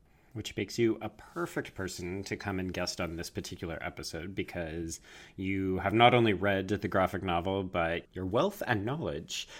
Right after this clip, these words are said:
of horror is going to be a great asset, because this T V s-, series in particular is loaded with all kinds of fun references that I'm more than likely to forget, so.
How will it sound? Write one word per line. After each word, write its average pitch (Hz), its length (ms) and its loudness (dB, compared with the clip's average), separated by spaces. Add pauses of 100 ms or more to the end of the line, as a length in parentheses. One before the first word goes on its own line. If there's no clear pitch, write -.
(120)
of 92 140 -2
horror 98 800 2
is 90 520 0 (140)
going 92 240 -2
to 92 80 -4
be 90 160 0
a 85 60 -2
great 87 340 -4
asset, 90 400 0
because 82 480 -2 (240)
this - 220 0
T 117 220 2
V 101 120 2
s-, - 240 -4
series 95 540 0
in 92 100 -2
particular 87 460 -4
is 85 120 -6
loaded 104 460 2
with 87 140 -2
all 85 120 0
kinds 85 280 -4
of 82 80 -6
fun 85 180 -4
references 82 520 -4
that 87 140 -6
I'm 82 380 -4
more 104 420 2
than 90 200 0
likely 82 300 -4
to 82 60 -6
forget, - 440 -10
so. - 320 -6